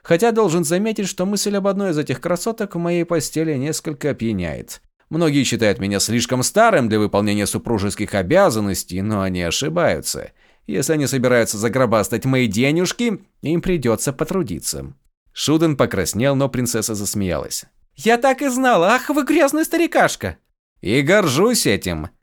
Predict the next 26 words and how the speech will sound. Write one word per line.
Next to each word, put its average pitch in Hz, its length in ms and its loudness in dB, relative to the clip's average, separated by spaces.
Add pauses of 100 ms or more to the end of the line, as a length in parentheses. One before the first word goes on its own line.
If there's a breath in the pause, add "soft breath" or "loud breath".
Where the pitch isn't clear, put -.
(300)
с - 160 -6
улыбкой 143 400 2
подтвердил 95 560 -2
герцог. 95 520 -2 (120)
Глядя 143 320 2
на 147 120 4
Хратена, 123 480 2
он 117 60 0
спросил: - 540 -4 (380)
«Как 214 240 4
поживает 143 520 6
наш 135 200 0
перегруженный 120 600 2
доспехами 104 580 0
друг?» 113 520 -4 (340)
«Отравляет 220 580 2
мне 214 100 0
настроение 208 540 0
своим 208 260 -2
присутствием, 208 560 -2
милорд», 113 460 -2 (100)
ответила 87 480 -4
принцесса. - 640 -8 (560)
«Берегитесь 127 920 0
его, 139 220 0
Сарин. 101 540 -4